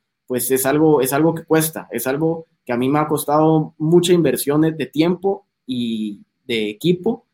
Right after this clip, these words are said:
como, como para, pues, que, que no, no se pueda aprovechar. Entonces, sí, pues, socialmente siempre, siempre cuesta un poquito,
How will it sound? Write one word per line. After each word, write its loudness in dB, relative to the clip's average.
como, 2
como 2
para, 0
pues, -6
que, -2
que -2
no, 2
no 4
se 0
pueda 2
aprovechar. 0
Entonces, 0
sí, -2
pues, 0
socialmente 2
siempre, 2
siempre 0
cuesta -2
un 0
poquito, -4